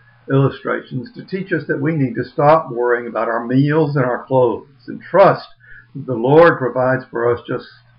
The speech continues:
as he does for the creatures of nature. And then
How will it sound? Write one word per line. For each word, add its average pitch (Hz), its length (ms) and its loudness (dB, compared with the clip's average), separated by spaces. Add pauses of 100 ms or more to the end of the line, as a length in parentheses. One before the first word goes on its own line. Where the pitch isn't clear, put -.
as 123 160 -6
he 123 100 -10
does 117 480 -6 (440)
for 123 100 -6
the 120 80 -4
creatures 117 440 -6
of 107 120 -12
nature. - 540 -14 (1700)
And 135 200 0
then 214 460 2